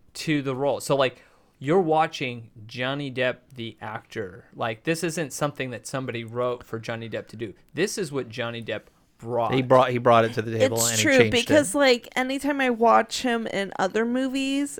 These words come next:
Speaker 3: and I'm
Speaker 1: It's
Speaker 3: like,
Speaker 1: not the
Speaker 3: "It,
Speaker 1: same.
Speaker 3: it's Johnny Depp <laughs>
Speaker 2: You know,
Speaker 3: playing this actor."
Speaker 2: <sighs> you know, for me, after Pirates of the Caribbean, that's all I heard.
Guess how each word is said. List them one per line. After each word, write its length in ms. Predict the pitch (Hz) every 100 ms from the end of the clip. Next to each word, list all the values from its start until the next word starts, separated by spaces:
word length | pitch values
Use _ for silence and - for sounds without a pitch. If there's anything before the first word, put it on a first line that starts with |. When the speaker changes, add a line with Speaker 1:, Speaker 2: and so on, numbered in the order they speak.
| -
Speaker 3:
and 100 | 233
I'm 100 | 233
Speaker 1:
It's 60 | 220
Speaker 3:
like, 120 | 208
Speaker 1:
not 120 | 123 170
the 80 |
Speaker 3:
"It, 80 | 185
Speaker 1:
same. 200 | - 117
Speaker 3:
it's 260 | 240 - -
Johnny 300 | 226 214 220
Depp 1000 | 214 233 220 220 226 370 - 466 - -
<laughs> 0 |
Speaker 2:
You 100 | -
know, 120 | 294
Speaker 3:
playing 580 | 311 269 262 262 247 -
this 300 | 254 262 - -
actor." 720 | 233 285 - - 170 175 170 156 147 -
Speaker 2:
<sighs> 260 | - 151
you 120 | 175
know, 220 | 170 156 139
for 160 | 151
me, 340 | 135 143 139 -
after 600 | 127 127 - 139 135 131 -
Pirates 300 | - 127 123
of 20 |
the 60 | -
Caribbean, 600 | 135 127 131 139 147 - _ _ _ _ _ _ -
that's 160 | 131
all 140 | 113 110
I 80 | 107
heard. 560 | 135 139 113 117 -